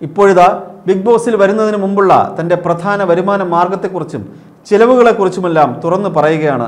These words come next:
അഖിൽ മാരാർ. ഒരു ചാനലിന് നൽകിയ അഭിമുഖത്തിലാണ് താരത്തിൻ്റെ പ്രതികരണം. "ആരാണ്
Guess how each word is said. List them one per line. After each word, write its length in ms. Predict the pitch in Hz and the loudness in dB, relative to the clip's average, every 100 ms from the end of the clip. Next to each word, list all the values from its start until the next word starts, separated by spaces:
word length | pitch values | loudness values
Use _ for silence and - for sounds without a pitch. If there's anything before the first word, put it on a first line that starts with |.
| 110 | -8
അഖിൽ 200 | 120 135 110 | -10 -10 -8
മാരാർ. 240 | 95 90 - - _ _ 208 | -8 -10 -14 -20 _ _ -4
ഒരു 100 | 247 | 0
ചാനലിന് 400 | 214 208 233 247 240 | 2 2 2 0 0
നൽകിയ 240 | 208 180 208 196 | 0 2 2 0
അഭിമുഖത്തിലാണ് 560 | 170 214 220 202 185 143 120 | -4 -2 -2 0 -2 -2 -2
താരത്തിൻ്റെ 400 | 147 160 160 147 147 | -2 -2 -2 -4 -4
പ്രതികരണം. 420 | 135 135 117 87 - - - _ 165 | -4 -6 -6 -10 -14 -20 -20 _ 2
"ആരാണ് 360 | 214 262 247 208 | 4 6 6 4